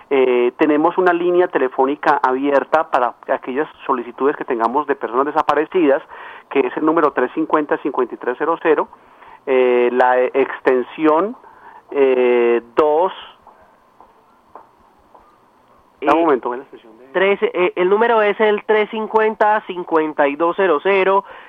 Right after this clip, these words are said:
Speaker 2: es el número de la Cruz Roja Colombiana, donde usted puede solicitar.
Speaker 1: Ahí el, eh, perdón, la extensión es dos cero seis, dos cero seis,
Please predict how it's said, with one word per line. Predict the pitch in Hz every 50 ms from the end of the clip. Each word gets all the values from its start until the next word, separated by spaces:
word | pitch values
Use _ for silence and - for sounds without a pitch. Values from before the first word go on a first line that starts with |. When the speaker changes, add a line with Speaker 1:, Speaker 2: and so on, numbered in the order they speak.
| - _ -
Speaker 2:
es | 156 156
el | 185 180 185
número | 190 185 180 180 185 175 175 165 151 143 131 - - - - - _ -
de | - 151 147
la | 147 151 143 143
Cruz | - 175 170 175 175
Roja | 165 175 190 185 175 165 180 175 170 170 165 165 160 -
Colombiana, | - 160 143 135 127 123 127 131 160 175 185 185 175 170 165
donde | 156 143 135 127 131
usted | 123 - 143
puede | 139 - 156 170 165 165 160 160 160 156 143 -
solicitar. | - 135 127 117 147 160
Speaker 1:
Ahí | 175
el, | 190 - - - _ _ _ _ -
eh, | 165 160 - -
perdón, | - 160 175 180 165
la | 151 147
extensión | 147 - 151 143 165 175
es | 190
dos | 165 196 185
cero | - 196 165 143
seis, | - 123 113 107
dos | 123 135 -
cero | 202 180 156 139
seis, | - 190 214 240